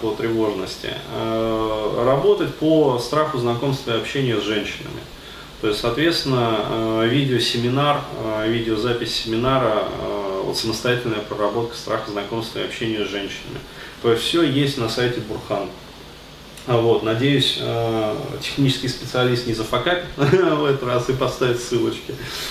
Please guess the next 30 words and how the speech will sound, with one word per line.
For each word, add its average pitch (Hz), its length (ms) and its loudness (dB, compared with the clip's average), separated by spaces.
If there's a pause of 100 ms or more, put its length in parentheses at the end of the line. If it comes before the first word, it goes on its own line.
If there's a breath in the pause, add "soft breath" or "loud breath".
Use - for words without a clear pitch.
(320 loud breath)
э, 117 340 2
все, 139 160 4
которые 131 420 4
нужны. 117 420 2 (180)
А 123 180 2
то 131 160 4
там 120 220 0
люди 120 300 2
уже, 113 480 2
«а, 156 720 0
там». 123 280 0 (520 loud breath)
Ну, 165 260 6
забыли, 139 460 4
забыли 123 440 4
просто 101 360 -2
поставить. 139 580 0
Вот, 104 200 2
э, 104 300 0
моя 127 320 4
вина. 104 360 0 (260)
Я 117 240 2
не 107 120 0
предупредил, 123 800 2
как 113 220 0
бы, 208 160 0
и 123 380 0
видео 113 300 2
осталось 104 440 0
без 101 160 -6
ссылок. - 320 -4